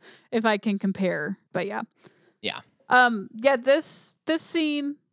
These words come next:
Speaker 1: I, I like his gun. I think it's cool. That, that, but the, what's funny with it being David Leitch and everything, I actually think the action is just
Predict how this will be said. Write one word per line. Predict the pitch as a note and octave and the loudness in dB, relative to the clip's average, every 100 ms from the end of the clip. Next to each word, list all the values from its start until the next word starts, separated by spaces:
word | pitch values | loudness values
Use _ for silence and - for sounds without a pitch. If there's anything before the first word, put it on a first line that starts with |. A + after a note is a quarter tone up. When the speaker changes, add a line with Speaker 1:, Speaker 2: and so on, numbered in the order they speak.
| - | -2
Speaker 1:
I, | C4 A3+ | 0 2
I | A3 | 0
like | G3+ A3+ | 0 -2
his | D#4+ F4 | -2 -4
gun. | A#3 F#3+ F3 B3 - _ _ | -4 -6 -6 -10 -14 _ _
I | - F#3 | -6 -4
think | F#3+ F#3 | -4 -6
it's | C4+ - | -8 -6
cool. | A3 F3 C3+ A#3+ _ _ _ | -4 -2 -4 -8 _ _ _
That, | G#3 F#3+ - - | -4 -4 -4 -4
that, | G#3+ A3 G3+ - | -2 -2 -4 0
but | A3 G#3 _ _ - - _ _ - | 0 0 _ _ -20 -20 _ _ -4
the, | C#4+ - C#4+ | -2 -2 -2
what's | E4+ - | -2 -2
funny | - C5 A4+ D#4 | 0 2 2 0
with | C4+ - - | -4 -6 -4
it | C#4 - | -4 -2
being | C#4 B3 | -2 0
David | A#3 A#3+ A3+ | 2 0 0
Leitch | A3 A3+ B3+ | -2 -2 -2
and | |
everything, | A#3 G#3+ A3 G#3+ A3 | -2 -2 -2 -4 -2
I | E4 B4 | 0 0
actually | B4 A#4+ A4 | 2 0 2
think | F4 | 0
the | E4+ | 0
action | C4 C#4+ - C#4+ | 0 -4 -4 -4
is | B3 | -2
just | - C4 - | 0 -2 -2